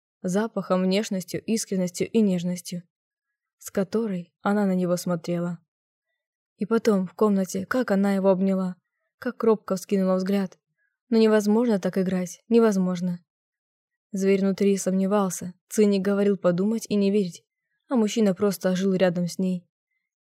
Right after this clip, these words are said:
И когда она сказала, что хочет сама всё решать, воспротивился.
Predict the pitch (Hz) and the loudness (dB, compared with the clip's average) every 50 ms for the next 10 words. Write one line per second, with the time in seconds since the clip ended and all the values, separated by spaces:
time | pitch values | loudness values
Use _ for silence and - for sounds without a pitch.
0 | _ - 240 240 240 226 247 254 269 262 240 233 226 - - 214 196 220 233 220 | _ -2 0 2 4 6 6 6 6 4 2 0 -2 -2 -2 0 2 2 2 2
1 | 202 - - 208 196 - 214 196 - 196 - - - 208 202 202 190 175 175 - | 2 0 0 -4 -2 0 -2 0 0 -2 -4 -2 -2 0 2 2 2 0 0 -2
2 | - 185 180 175 175 - - 220 233 233 226 - _ _ _ _ _ _ _ _ | -4 -4 -2 -2 -4 -6 -4 -4 -4 -4 -6 -10 _ _ _ _ _ _ _ _
3 | _ _ _ _ - - 208 - - - 233 226 - 226 202 180 175 180 - 190 | _ _ _ _ -4 -4 -4 -2 -2 -2 -2 0 0 0 0 0 0 -4 -6 -12
4 | 190 | -14